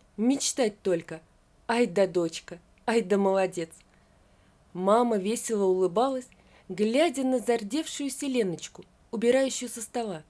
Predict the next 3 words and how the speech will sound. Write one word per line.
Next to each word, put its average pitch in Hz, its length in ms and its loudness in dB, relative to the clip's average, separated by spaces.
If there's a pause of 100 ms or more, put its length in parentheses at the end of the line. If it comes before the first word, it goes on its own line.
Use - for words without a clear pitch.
(1040)
"Мам", — 185 440 2 (480)
шепчет 226 400 -6
девушка, — 180 480 -4